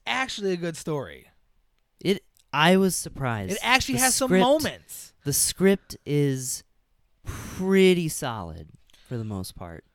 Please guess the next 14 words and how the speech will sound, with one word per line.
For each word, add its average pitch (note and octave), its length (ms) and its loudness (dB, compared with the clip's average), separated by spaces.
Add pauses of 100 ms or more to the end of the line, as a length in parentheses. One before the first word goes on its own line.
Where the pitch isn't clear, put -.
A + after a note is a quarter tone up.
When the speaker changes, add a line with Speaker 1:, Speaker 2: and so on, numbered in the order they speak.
(240)
Speaker 1:
Like, F#3 340 -6 (500)
now, C#3 380 -12 (100)
let's C3 220 -18
get G2+ 220 -18
to - 100 -20
it. D2 200 -20 (680)
What C3+ 260 -12
is C3 160 -16
your C#3+ 160 -14
opinion B2+ 340 -14
about A2+ 200 -18
him A2+ 120 -20
being G#2+ 200 -18
shot? - 400 -16